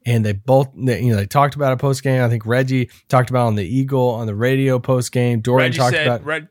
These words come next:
Speaker 2: Reggie was asked, "What are you doing? What were you doing on that play with, with Whiteside?" "Standing up for my teammate. That's what I do."
Speaker 1: Mm, freaking love that guy.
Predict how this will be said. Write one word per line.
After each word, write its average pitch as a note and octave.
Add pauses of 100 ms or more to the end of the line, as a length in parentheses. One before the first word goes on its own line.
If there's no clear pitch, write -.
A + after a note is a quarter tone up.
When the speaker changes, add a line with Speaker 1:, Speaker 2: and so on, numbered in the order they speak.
Speaker 2:
Reggie D#3+
was C#3+
asked, D3
"What D#3+
are F3
you E3
doing? C3+
What D#3
were G3
you F#3+
doing D#3+
on C3+
that B2+
play C3+
with, B2
with B2+
Whiteside?" A#2+
"Standing E3+
up E3+
for D3+
my D3
teammate. C3
That's C3
what C3
I A#2
do." G#2+ (640)
Speaker 1:
Mm, F#2+ (680)
freaking F#2+
love E2+
that D#2+
guy. E2